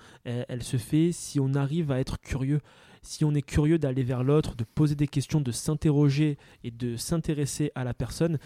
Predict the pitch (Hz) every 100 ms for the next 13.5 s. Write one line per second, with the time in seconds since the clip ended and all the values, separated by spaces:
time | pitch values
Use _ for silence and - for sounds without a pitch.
0 | - - 117 - 156 135 147 - 127 123
1 | 127 131 135 131 - - 120 117 113 117
2 | 123 120 120 127 123 131 - 139 _ 123
3 | 120 123 135 147 127 113 - 131 127 120
4 | 117 151 170 - - _ - 143 151 -
5 | - - - - 143 151 143 - 120 117
6 | 123 123 139 131 123 - 135 - - 139
7 | 135 - 139 151 - 135 127 123 113 127
8 | 160 - - 143 127 - 131 147 - 127
9 | - 135 139 139 131 127 123 - 170 143
10 | 131 131 127 120 147 170 - - - -
11 | 127 135 139 160 156 - 123 135 131 123
12 | 147 170 - 170 170 165 147 - 131 160
13 | 156 131 120 151